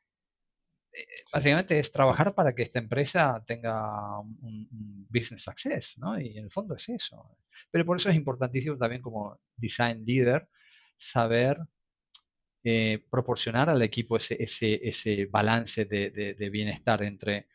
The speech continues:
Speaker 1: lo que es real y necesario para el negocio con lo que como designer también necesitas, ¿no? Y fomentar espacios de
Speaker 2: Claro.
Speaker 1: trabajo que sean de proyectos fuera de lo que, de lo que es el día a día, ¿no? Un poco, esto lo
Speaker 2: Sí.
Speaker 1: aprendí en Whirlpool, ¿no? Es decir, teníamos que tener un,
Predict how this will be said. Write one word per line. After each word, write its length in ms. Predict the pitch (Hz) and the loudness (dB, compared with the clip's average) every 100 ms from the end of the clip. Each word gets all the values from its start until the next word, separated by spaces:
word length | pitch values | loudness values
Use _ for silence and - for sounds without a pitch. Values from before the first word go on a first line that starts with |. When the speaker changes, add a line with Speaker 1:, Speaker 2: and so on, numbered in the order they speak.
| _ _ | _ _
Speaker 1:
lo 120 | 98 98 | -10 0
que 120 | 120 | 2
es 80 | 127 | 6
real 200 | 131 131 | 4 4
y 60 | |
necesario 420 | 127 120 - 127 | -2 -2 2 2
para 120 | 123 123 | 0 -4
el 80 | |
negocio 320 | 127 123 165 170 - _ _ | -6 -4 -6 -6 -20 _ _
con 320 | 135 180 202 - | 0 0 -2 -6
lo 280 | 127 120 | -2 -2
que 160 | - 107 | -2 -8
como 220 | 110 107 | -8 -6
designer 580 | 101 - 131 156 117 104 | -4 4 4 6 2 0
también 260 | 101 104 101 | -4 -6 -8
necesitas, 520 | - 92 92 - 87 | -10 -12 -16 -14 -8
¿no? 120 | 113 | -4
Y 60 | 123 | -4
fomentar 720 | 107 98 98 95 117 117 113 _ _ | -4 -8 -12 2 4 4 0 _ _
espacios 640 | - - - 104 - 127 113 | -12 -4 0 2 2 0 2
de 80 | |
Speaker 2:
Claro. 120 | 107 82 | 0 2
Speaker 1:
trabajo 440 | 104 113 113 120 | 2 2 0 -4
que 100 | 110 | -6
sean 220 | - 107 | -6 -6
de 100 | 107 | -8
proyectos 640 | 107 107 107 110 127 120 - _ _ | -6 -2 -2 -2 -4 -8 -12 _ _
fuera 460 | - 110 123 127 | 0 4 6 4
de 60 | 101 | 2
lo 120 | 101 | -4
que, 60 | 95 | -6
de 140 | 101 | -8
lo 120 | 101 | -10
que 100 | 98 | -10
es 60 | 101 | -10
el 80 | 98 | -10
día 200 | 101 98 | -10 -10
a 20 | |
día, 300 | - - _ _ | -12 -20 _ _
¿no? 100 | 120 | -16
Un 140 | 110 | -8
poco, 340 | 110 110 107 - _ _ - | -6 -2 -2 -4 _ _ -4
esto 200 | 110 117 | 0 4
lo 80 | 110 | 4
Speaker 2:
Sí. 40 | |
Speaker 1:
aprendí 220 | 107 107 | 2 0
en 80 | 107 | 0
Whirlpool, 320 | 131 113 101 | 0 0 -4
¿no? 120 | 104 | -4
Es 80 | 104 | -6
decir, 160 | 104 101 | -6 -12
teníamos 360 | 95 101 113 | -12 -10 -8
que 80 | 110 | -6
tener 320 | 101 104 127 | -4 -2 0
un, 200 | 120 110 | -2 -8